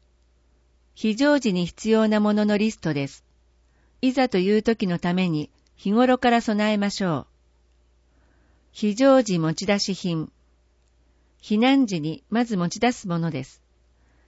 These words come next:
すぐに持ち出せる場所に保管しましょう。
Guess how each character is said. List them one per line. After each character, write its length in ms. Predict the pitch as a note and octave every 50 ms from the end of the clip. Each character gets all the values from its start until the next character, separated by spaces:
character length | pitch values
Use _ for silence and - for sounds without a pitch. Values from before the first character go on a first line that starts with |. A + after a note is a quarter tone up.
| _ _ _
す 200 | - - C#4 C#4+
ぐ 120 | C#4+ C4+
に 120 | A#3 G3+
持 120 | F3 F3+ E3+
ち 80 | -
出 140 | - G#3+ A3+
せ 140 | - - A#3+
る 100 | A3 G3
場 120 | - E3
所 140 | - - F3
に 120 | E3+ E3+ D3+
保 120 | D#3 D3+
管 260 | - G3 G3 G3 G3+
し 120 | - - F3+
ま 100 | F3+ F3+
し 140 | - - E3+
ょ 100 | D#3 C#3
う。 120 | B2 -